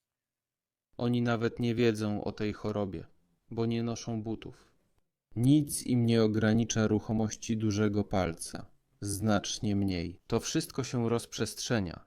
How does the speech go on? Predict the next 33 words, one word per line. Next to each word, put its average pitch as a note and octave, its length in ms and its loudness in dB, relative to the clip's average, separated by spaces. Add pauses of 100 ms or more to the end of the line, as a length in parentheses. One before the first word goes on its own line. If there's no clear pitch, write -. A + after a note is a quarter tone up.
jeśli G#2+ 400 -2
nigdy B2+ 320 0
nie A#2+ 120 0
widzieli G2+ 360 -2
butów. - 440 -12 (720)
Ale G#2+ 240 2
gdy G#2+ 180 -2
tylko D#3+ 360 2
w - 80 -12
sklepach - 540 -2
pojawią B2 400 0
się G2+ 260 -2
buty B2 360 -2
albo G2 260 -4
na G2 140 -4
przykład - 540 -4
zrzucić G#2+ 640 -2
im G2 220 -4
buty B2 300 -2
z - 80 -10
helikoptera B2 800 -2 (120)
do G2+ 140 -2
ich F#2+ 180 -4
plemienia, A#2+ 600 -2 (560)
to - 160 -2
od G#2 140 -2
razu A#2+ 300 2
wszystko - 540 -4
to G#2+ 120 -6
się - 180 -6
u G#2 120 -4
nich F#2+ 240 -6
zacznie. F2+ 460 -8